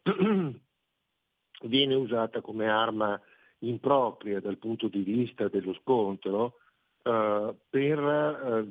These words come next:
destabilizzare paesi o, o aziende o altro, insomma, no? Quindi il vero problema, eh, che è nato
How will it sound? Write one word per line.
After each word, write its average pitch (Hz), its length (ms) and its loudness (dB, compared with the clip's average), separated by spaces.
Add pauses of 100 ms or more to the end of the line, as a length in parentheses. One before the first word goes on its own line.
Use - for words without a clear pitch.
destabilizzare 113 1000 0
paesi 113 580 0
o, 107 280 0 (100)
o 101 380 -2
aziende 107 640 0
o 98 140 -2
altro, 92 400 -4
insomma, 85 520 -14
no? 104 280 0 (380)
Quindi 131 360 0
il 127 100 2
vero 143 260 2
problema, 110 1000 -2
eh, - 60 -16
che 101 260 -6
è - 20 -2
nato 104 640 0